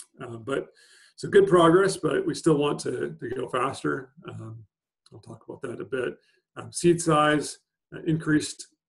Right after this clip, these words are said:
steadily, but, but more slowly on a percentage basis. Um, and free threshing ability. This is the ability for the, the seed to come out without having to go through that extra processing step. Um, we've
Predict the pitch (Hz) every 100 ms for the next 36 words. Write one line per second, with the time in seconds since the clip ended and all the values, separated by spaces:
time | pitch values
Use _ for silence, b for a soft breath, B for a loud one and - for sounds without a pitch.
0 | - - 185 190 202 170 135 143 - 165
1 | 139 - 127 120 - 143 160 170 147 -
2 | - 165 160 156 156 156 156 160 160 -
3 | _ _ _ - 127 120 120 117 - _
4 | _ _ _ _ _ _ _ _ _ -
5 | - 120 - 156 151 147 139 135 123 131
6 | 117 117 113 120 139 135 131 127 120 120
7 | 131 b b - - 156 135 135 135 139
8 | - 131 131 160 127 127 120 117 139 123
9 | - - _ 139 120 131 - - - -
10 | - 127 127 - 120 107 - 120 - -
11 | b b _ 123 110 110 120 - -